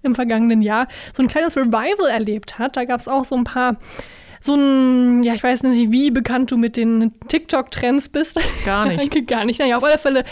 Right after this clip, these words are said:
Speaker 2: Aber den Song kenn ich.
Speaker 1: Ja, auf alle Fälle ist Nobody wieder da aufgetaucht, ähm, zur richtigen Zeit, weil dann hat sie halt auch ihr neues Album angekündigt. Das ist schon zweitausendachtzehn eigentlich so gut wie fertig gewesen. Sie hat's dann, ja, finalisiert über die Corona-Pandemie.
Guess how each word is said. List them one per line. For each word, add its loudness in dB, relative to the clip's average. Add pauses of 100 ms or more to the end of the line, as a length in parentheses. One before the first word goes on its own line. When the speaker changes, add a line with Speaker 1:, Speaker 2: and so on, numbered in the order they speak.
(200)
Speaker 2:
Aber -2
den 2
Song 0
kenn 0
ich. -4
Speaker 1:
Ja, 0
auf -2
alle 2
Fälle 0
ist -2
Nobody 2
wieder 0
da -2
aufgetaucht, 0
ähm, 2
zur -2
richtigen -2
Zeit, -2
weil 0
dann 0
hat 0
sie 0
halt -2
auch -2
ihr -2
neues 0
Album 0
angekündigt. 0 (520)
Das -2
ist -2
schon 0
zweitausendachtzehn -2
eigentlich 0
so 0
gut -2
wie -2
fertig -4
gewesen. 2
Sie -2
hat's -8
dann, 2 (120)
ja, -2
finalisiert 2
über 0
die 0
Corona-Pandemie. 0